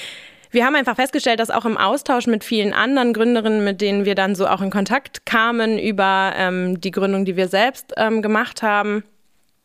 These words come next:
haben wir einfach gemerkt, da, ja, einem schlagen andere Sachen entgegen,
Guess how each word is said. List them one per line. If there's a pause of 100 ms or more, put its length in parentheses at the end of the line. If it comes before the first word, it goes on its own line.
(200)
haben
wir
einfach
gemerkt,
da, (680)
ja,
einem
schlagen
andere
Sachen
entgegen,